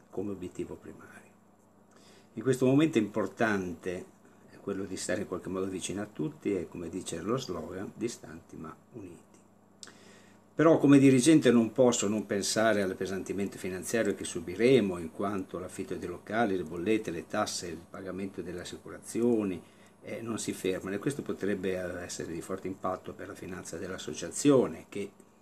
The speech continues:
chiaramente chiude i bilanci annuali, quando va bene, a zero.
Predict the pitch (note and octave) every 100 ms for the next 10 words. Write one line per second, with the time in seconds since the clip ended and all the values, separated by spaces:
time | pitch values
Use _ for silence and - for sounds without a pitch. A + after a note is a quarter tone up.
0 | _ _ _ - G2+ G2 F2+ - - G2+
1 | F#2+ F#2 G2 F#2+ F#2+ F#2+ F#2+ G2+ A#2 F#2
2 | F2+ E2+ E2 - - - - - F2 F#2+
3 | A2+ F2 E2 E2 E2 - G2 - -